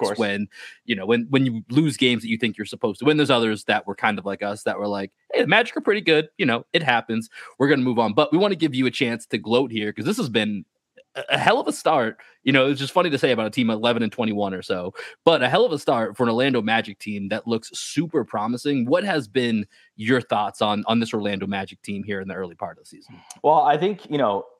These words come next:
Speaker 1: Bill did this with, you know, he, House, and Russillo on sort of, like, the, you know, the over-unders pod and, you know, the, the big N B A preview that, that they do every year. And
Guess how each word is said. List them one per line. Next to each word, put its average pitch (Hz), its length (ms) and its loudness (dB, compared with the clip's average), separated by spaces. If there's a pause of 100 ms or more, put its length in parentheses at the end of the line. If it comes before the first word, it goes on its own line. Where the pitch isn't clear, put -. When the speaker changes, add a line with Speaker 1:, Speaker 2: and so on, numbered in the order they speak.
(260)
Speaker 1:
Bill 143 380 4
did 117 260 -4
this 113 300 -4
with, 113 120 -4 (100)
you 117 120 -6
know, 95 100 -4
he, 107 300 -4
House, 101 320 -2
and 95 80 -10
Russillo 95 680 -2
on 87 380 -6
sort 92 180 -8
of, 82 120 -10
like, 82 260 -4
the, 82 380 -4
you 92 80 -8
know, 85 100 -6
the 85 120 -4
over-unders 87 480 -4
pod 82 380 -2
and, 78 280 -14 (120)
you 87 100 -6
know, 80 140 -4
the, 80 180 -8
the 85 60 -10
big 90 160 -6
N 90 120 -4
B 85 140 -6
A 85 60 -4
preview 156 280 2
that, 98 280 -2
that 98 120 -2
they 95 80 -2
do 92 160 -2
every 87 180 -2
year. 85 400 -4
And 92 280 -6